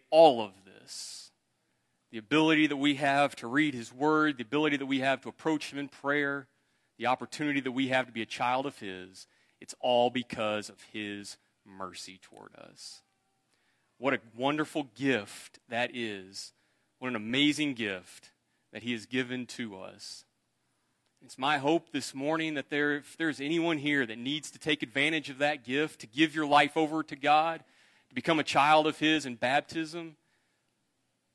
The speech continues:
he is mercifully waiting and pleading for you to do that. And if you've done that in the past,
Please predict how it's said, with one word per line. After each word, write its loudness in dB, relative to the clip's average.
he -2
is 0
mercifully 0
waiting 0
and -8
pleading -8
for -16
you -8
to -8
do -10
that. -20
And -2
if 0
you've -8
done 6
that 2
in -10
the -6
past, -2